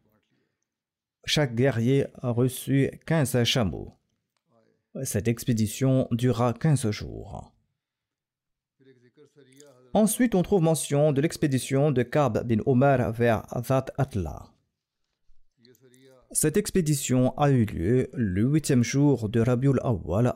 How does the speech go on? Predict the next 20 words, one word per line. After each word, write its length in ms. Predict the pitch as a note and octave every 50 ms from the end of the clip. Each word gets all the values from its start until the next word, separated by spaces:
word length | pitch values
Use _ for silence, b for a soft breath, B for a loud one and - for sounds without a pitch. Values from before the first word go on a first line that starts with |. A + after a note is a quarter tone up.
| A2 A2+
de 120 | G#2+ G#2+
l'an 200 | F#2+ F2+ D2+ D2+ G#2+
huit 160 | C3+ C#3+ C3
de 80 | B2 A#2
l'Hégire. 680 | A2 A2 G#2 - - - D2 - - - - B1+ A#1 - - _ _ - _ _ _ _ _ _ _ _ _ -
Le 140 | C3 C3
messager 480 | C3 D#3+ F3+ - - C#3 B2+ - D3 E3
d'Allah, 460 | D3 B2+ G2+ E2 D2 C#2 D2+ A#2 D3
sallallahu 640 | C#3+ - - A#2 F2+ E2+ D#2 D2+ F2 A2+ D3 C#3 A2+
alayhi 100 | F#2+ -
wa 80 | - -
sallam, 480 | - - B2 B2+ C3+ C3+ C3 B2+ B2 b b b b b b b b b
a 200 | - C3+ B2 - D#3+
envoyé 400 | E3+ D3+ A#2+ A#2+ A2 G2 G2 G2
Ka'b 400 | - - D3+ C3+ A2+ F#2+ F#2 G2
bin 240 | F2 A#2 A2+ G#2+ -
Omar 320 | - B2+ A#2 B2 A#2 A2 - -
Rifari 760 | A#2+ A#2+ C3+ D#3 D3+ - B2+ G2 E2 D#2+ F#2 A#2+ C3+ C3
vers 380 | G#2+ G#2+ G#2 G#2+ G2+ F2 F#2+ b b b b b b b b C#3
Zat 280 | A#2+ - C#3+ C3 -